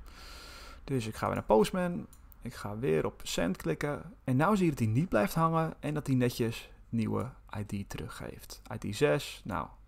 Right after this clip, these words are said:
I D zeven en dat loopt dus automatisch op door die auto-increment.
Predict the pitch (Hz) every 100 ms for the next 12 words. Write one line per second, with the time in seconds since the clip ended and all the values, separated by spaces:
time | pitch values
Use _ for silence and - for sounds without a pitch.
0 | - 104 107 127 123 117 113 107 107 107
1 | 107 101 - 107 104 101 98 107 113 -
2 | 117 107 101 101 98 113 123 123 117